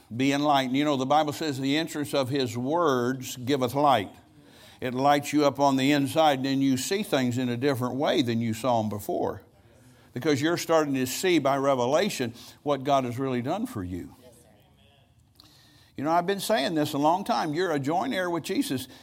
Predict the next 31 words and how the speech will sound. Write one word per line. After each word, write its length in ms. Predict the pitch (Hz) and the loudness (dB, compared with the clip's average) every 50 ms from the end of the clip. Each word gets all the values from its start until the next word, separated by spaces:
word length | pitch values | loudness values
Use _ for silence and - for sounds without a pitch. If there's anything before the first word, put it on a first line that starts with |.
| - - - - _ _ _ - | -20 -20 -20 -20 _ _ _ -10
Honey, 260 | - 196 214 226 202 | -4 -2 -2 -2 0
there's 260 | 170 202 214 214 214 | 0 0 0 0 -2
no 160 | 208 208 202 185 | -4 -4 -4 -2
better, 320 | 170 180 185 180 170 147 - - - - - - - - | 0 0 0 0 0 -4 -6 -8 -14 -14 -14 -10 -8 -6
<laughs> 420 | 147 - - - - - - - - | -6 -8 -8 -14 -20 -20 -20 -16 -12
there's 140 | - - - | -10 -6 -4
only 180 | 190 180 160 151 | -2 -2 0 2
one 220 | 160 180 175 160 | 2 2 0 0
seat 340 | - - 185 180 160 - - | 0 0 0 0 0 -2 -6
higher 280 | 185 180 190 185 156 | -4 -2 0 0 0
than 160 | 123 131 131 139 | 0 0 2 2
that, 160 | 151 156 147 | 2 2 2
and 60 | 165 | 0
that's 200 | 156 165 165 - | -4 -4 -4 -4
God 220 | - 151 143 135 | 0 2 2 2
Almighty. 600 | 135 131 127 127 143 160 180 180 127 104 92 92 - - - - _ - - - - - - - - - - - - - - - _ _ _ _ _ _ _ _ - - - - - - - - - - - _ _ - - _ _ _ _ - - - - _ - | 4 2 2 2 0 -2 -2 -2 -4 -6 -8 -10 -14 -20 -20 -20 _ -20 -20 -20 -20 -20 -20 -20 -20 -20 -20 -20 -20 -20 -20 -20 _ _ _ _ _ _ _ _ -20 -20 -18 -12 -8 -8 -8 -8 -10 -20 -20 _ _ -20 -20 _ _ _ _ -20 -20 -20 -20 _ -6
I'm 200 | - 139 160 - | -2 0 0 0
a 60 | 160 | 0
joint 280 | 131 139 143 143 139 135 | 0 2 2 2 4 2
heir 120 | 135 131 | 2 2
with 180 | 127 120 113 113 | 2 0 -2 -4
Christ. 500 | 120 147 143 147 135 117 101 95 - - - - - - _ _ - - - - - - - - | -2 0 2 2 2 0 -2 -4 -8 -12 -14 -16 -20 -20 _ _ -20 -20 -20 -20 -20 -20 -8 -4
Actually, 380 | - 160 190 185 - 156 151 | -2 -2 -2 -2 -2 0 2
I'm 160 | 147 151 151 | 2 4 4
not 180 | 156 151 143 127 | 4 2 0 0
seated 320 | - - 160 143 123 117 | -2 -2 -2 0 0 -2
with 260 | 117 135 160 170 - - | -2 -2 -2 -2 -2 -4
him, 160 | 123 120 120 | -4 -4 -2
I'm 200 | 123 143 139 131 | -2 -2 -2 0
in 200 | 139 147 139 120 | 0 0 0 0
him. 220 | 101 90 87 87 | -2 -4 -6 -12